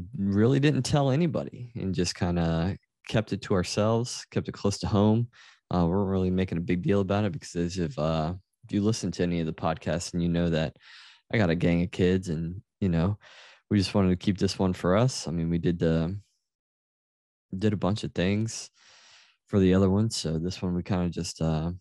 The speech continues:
played it close, close to home and let people know, um, once the baby was born. But yeah, had another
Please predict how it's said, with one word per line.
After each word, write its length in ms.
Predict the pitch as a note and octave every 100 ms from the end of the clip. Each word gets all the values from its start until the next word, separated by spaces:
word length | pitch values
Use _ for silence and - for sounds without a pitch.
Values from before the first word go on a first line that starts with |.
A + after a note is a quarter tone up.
| _ _
played 220 | - G2
it 40 | F#2+
close, 400 | - G2 - - -
close 240 | G#2 G2+
to 60 | -
home 280 | G2 G#2 G2+
and 80 | F2
let 160 | F#2
people 240 | - - F2
know, 520 | F2 F#2 G2+ G#2 G2+ G#2
um, 420 | D#2+ D#2 D#2 E2+ -
once 240 | F#2+ F#2+
the 80 | E2
baby 240 | F2+ G2+
was 160 | F2 E2
born. 300 | - F2+ G2
But 100 | E2+
yeah, 240 | G2 G#2
had 240 | G#2 G2 F#2
another 500 | G2 F#2 F#2 F2+